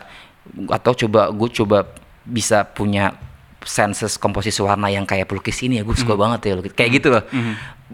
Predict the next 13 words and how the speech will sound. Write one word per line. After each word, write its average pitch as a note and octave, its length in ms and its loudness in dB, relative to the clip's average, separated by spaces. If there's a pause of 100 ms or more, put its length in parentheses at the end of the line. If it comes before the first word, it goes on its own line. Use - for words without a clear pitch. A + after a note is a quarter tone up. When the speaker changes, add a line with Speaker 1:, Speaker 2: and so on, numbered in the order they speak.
(240)
Speaker 1:
Sangat-sangat E3 560 2
manusiawi D#3 560 4
untuk C3 180 0
teris-, A#2 300 -2 (160)
terdistraksi A2 560 -2
dengan G2+ 160 0
hal F#2 240 2
seperti F#2 320 0
itu. G#2+ 80 4
Speaker 2:
Mhm, G#2+ 160 0
Speaker 1:
Dan G2 140 4 (180)
Speaker 2:
mhm. G2+ 160 -6
Speaker 1:
gue, A#2+ 180 8